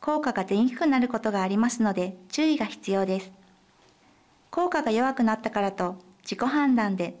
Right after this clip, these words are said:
どんどん服用量を増やすことは絶対にしないでくださいね。浸透圧性下剤は大腸に水分を保つことで、便に水分を含ませて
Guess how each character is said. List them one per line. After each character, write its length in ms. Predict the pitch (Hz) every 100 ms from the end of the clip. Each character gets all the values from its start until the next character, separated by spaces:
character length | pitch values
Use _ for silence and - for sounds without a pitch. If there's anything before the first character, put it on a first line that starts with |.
| -
ど 140 | 262
ん 80 | 294
ど 120 | 240
ん 60 | 202
服 260 | - 262
用 220 | 285 302
量 160 | 294 220
を 40 |
増 80 | 202
や 160 | 214 247
す 100 | 240
こ 100 | 214
と 100 | 214
は 180 | 202 - -
絶 200 | 190 190
対 160 | 214 226
に 80 |
し 100 | 240
な 80 | 262
い 60 | 262
で 80 | 254
く 80 |
だ 80 | 190
さ 140 | 196 202
い 80 |
ね。 200 | 190 233 254 - - _ _ _ _ _ _ _ _ _ - - - _ _ -
浸 280 | - 311 311
透 160 | 330
圧 160 | 320 320
性 220 | - 320
下 160 | 311 330
剤 240 | 285 240
は 220 | 196 185 - - _ -
大 180 | 254 262
腸 220 | 262 247
に 100 | 208
水 240 | 208 262 269
分 160 | 247
を 60 | 196
保 260 | 196 226
つ 80 | -
こ 140 | - 233
と 100 | 202
で、 220 | 175 - - _ _ _
便 200 | 262 277
に 80 | 240
水 240 | 220 269 277
分 220 | 254 214
を 20 |
含 220 | 208 214
ま 100 | 214
せ 80 | 233
て 260 | - 190